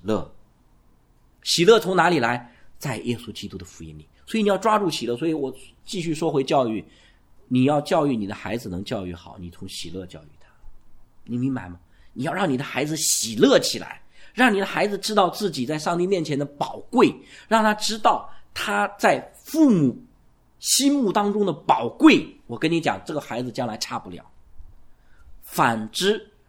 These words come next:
我们整天让孩子觉得羞辱、羞耻，觉得自己卑贱，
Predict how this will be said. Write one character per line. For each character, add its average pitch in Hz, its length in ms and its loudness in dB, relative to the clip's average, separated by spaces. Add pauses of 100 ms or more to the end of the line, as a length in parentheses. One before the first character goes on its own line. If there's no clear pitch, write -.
(140)
我 131 140 2
们 175 240 0
整 110 220 -4
天 170 180 -6
让 165 160 -2
孩 127 220 -6
子 143 100 -6
觉 113 200 -6
得 117 80 -6
羞 160 460 0
辱、 113 200 -8 (500)
羞 175 440 0
耻， - 280 -2
觉 107 160 -6
得 127 120 -4
自 135 160 -12
己 107 200 -10
卑 170 220 2
贱， 151 340 -4